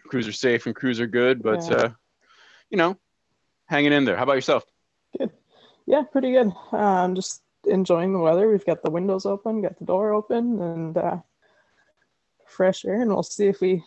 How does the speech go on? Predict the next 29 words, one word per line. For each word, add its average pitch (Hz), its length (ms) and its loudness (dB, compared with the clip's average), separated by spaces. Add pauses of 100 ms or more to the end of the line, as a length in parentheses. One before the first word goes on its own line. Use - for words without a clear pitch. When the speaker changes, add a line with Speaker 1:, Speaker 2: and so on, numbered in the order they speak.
(220)
Speaker 2:
get 190 100 -4
outside 202 440 0
yet 190 180 0
today. 170 300 -2 (600)
Speaker 1:
Mm-hmm. 107 180 -4
Speaker 2:
Enjoy 185 300 4
it 190 100 4
while 190 160 6
we 180 100 2
can. 180 300 -4 (800)
Speaker 1:
How's 170 260 4
your 190 100 2
foot? 233 300 4
It 143 140 -2
seems 175 160 -2
like 160 120 0
you've 160 80 -8
been, 143 160 -2 (120)
you've 147 180 -6
been, 139 180 2
uh, 131 200 4
getting 127 180 0
a 139 60 2
little 135 120 0
more 127 140 2
active 170 400 -2 (180)
lately. 151 300 -2 (640)
Speaker 2:
Yeah, 302 300 2 (180)
um, 196 760 2